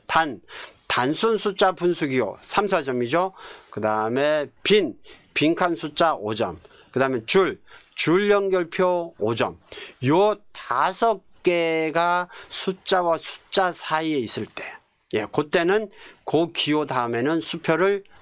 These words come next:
하지 않는다. 요 다섯 개가 아닌 경우에는 수표가 그대로 살아야 되죠.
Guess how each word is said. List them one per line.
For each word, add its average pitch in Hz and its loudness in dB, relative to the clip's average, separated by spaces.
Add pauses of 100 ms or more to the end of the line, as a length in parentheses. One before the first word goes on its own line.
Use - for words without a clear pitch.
(160)
하지 147 -4
않는다. - -10 (200)
요 165 4
다섯 185 -2
개가 175 0 (200)
아닌 220 0
경우에는 160 0 (420)
수표가 135 -4
그대로 117 -4
살아야 117 -6
되죠. - -16